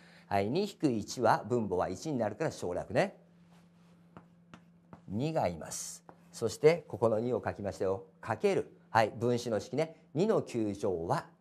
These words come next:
いくつだったかな？覚えてるかな？指数法則や指数関数のところでちょっとコメントしたわけ。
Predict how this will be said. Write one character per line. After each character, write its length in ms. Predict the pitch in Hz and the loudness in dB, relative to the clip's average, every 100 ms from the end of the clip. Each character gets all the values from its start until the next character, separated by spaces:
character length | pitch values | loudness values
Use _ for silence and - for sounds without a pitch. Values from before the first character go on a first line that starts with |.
| _ 113 | _ -8
い 80 | |
く 40 | 120 | -6
つ 140 | - | -6
だ 80 | 113 | -10
っ 60 | - | -10
た 100 | - | -4
か 60 | |
な？ 180 | 127 127 - - - | -4 -4 -8 -20 -2
覚 240 | 104 117 185 | 0 4 2
え 40 | |
て 80 | 175 | 2
る 80 | 170 | 0
か 100 | 170 | 4
な？ 220 | 190 208 - _ | 2 0 -10 _
指 160 | - 110 | -12 -10
数 260 | - 127 | -4 -2
法 220 | 117 117 113 | 4 4 4
則 260 | 107 - | -2 -2
や 140 | 95 85 | 0 0
指 140 | 120 | -4
数 220 | - 214 | -4 -4
関 180 | 214 233 | 2 0
数 120 | 226 | 2
の 80 | 160 | -4
と 80 | 104 | 0
こ 80 | 113 | 0
ろ 80 | 151 | 2
で 300 | 185 - - | 0 -2 -16
ち 80 | - | -2
ょ 20 | 110 | 0
っ 100 | - | 4
と 120 | - | 2
コ 120 | 107 | 4
メ 100 | 95 | -4
ン 60 | 92 | 0
ト 120 | 127 | -2
し 60 | |
た 80 | - | 0
わ 100 | 82 | -2
け。 120 | - | -4